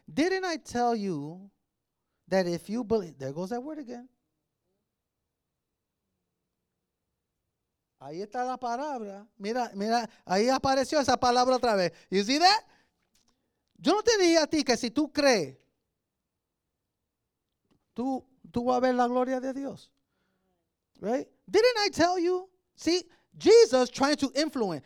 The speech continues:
Oh, you try to influence me, but look at this is what my father said. And I'm convinced of this. So didn't I tell you what the father said? <laughs> Didn't I tell you that if you believe, you will see the glory of God?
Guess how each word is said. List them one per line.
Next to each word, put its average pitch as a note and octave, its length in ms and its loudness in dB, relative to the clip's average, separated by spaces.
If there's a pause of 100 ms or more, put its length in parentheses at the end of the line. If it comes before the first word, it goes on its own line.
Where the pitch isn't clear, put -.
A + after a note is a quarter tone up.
(120)
Oh, A#3+ 160 2
you B3+ 200 -2
try F4 240 -6
to D#4+ 180 -12
influence B3+ 460 -8
me, B3+ 180 -4
but F3+ 180 -4
look A3 140 -6
at F#3 80 -8
this A3+ 80 -12
is C4 60 -12
what A#3+ 100 -10
my D#3+ 140 -14
father F3+ 320 -14
said. - 240 -20 (260)
And E3 160 -6
I'm A#3+ 100 -4
convinced G3 440 -8
of C#3+ 60 -8
this. C3+ 200 -14 (220)
So E3+ 160 -2
didn't F#4 320 -2
I F4 140 0
tell D#4 340 0
you C#4 180 0
what D4+ 200 0
the G#3 60 -8
father B3+ 280 -8
said? D4 360 -6 (240)
<laughs> - 260 -20
Didn't F4+ 220 -4
I E4+ 80 -2
tell F4 340 -6
you C#4+ 540 -2 (540)
that A#3 300 2
if A3+ 200 -2
you D#4+ 160 0
believe, D#4+ 340 -2
you A#3+ 120 -2
will A#3+ 80 0
see C4 160 -6
the B3+ 100 -2
glory C4 320 -2
of B3+ 140 -6
God? D4 300 -6